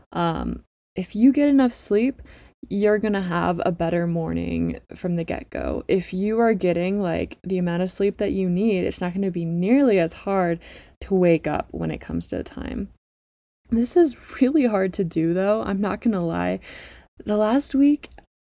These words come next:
I've been terrible at this. Um, Quinn and I have been doing tons of homework because of our final assignments for the semester,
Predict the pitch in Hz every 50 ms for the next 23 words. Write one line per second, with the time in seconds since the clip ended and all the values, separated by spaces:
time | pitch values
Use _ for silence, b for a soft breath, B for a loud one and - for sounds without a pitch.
0 | _ _ - 202 226 311 392 - - 427 392 370 311 - - - - - - 226
1 | 202 202 202 190 175 180 175 170 160 - - - 180 175 - _ - - - -
2 | - - - B B B B B B B B - 180 185 180 175 170 160 - -
3 | _ - - - 214 208 214 220 220 240 247 262 269 262 262 233 208 - 190 196
4 | 190 180 185 180 180 175 175 175 175 170 175 170 185 196 208 196 175 165 170 160
5 | 160 165 165 160 160 160 160 160 - - - 170 170 - 180 165 160 165 - -
6 | 160 - - 165 165 160 170 170 170 170 - 175 175 170 170 170 170 - - 202
7 | 226 240 247 262 262 254 - - 240 226 233 220 - - 220 214 214 208 - -
8 | - 208 208 202 202 202 202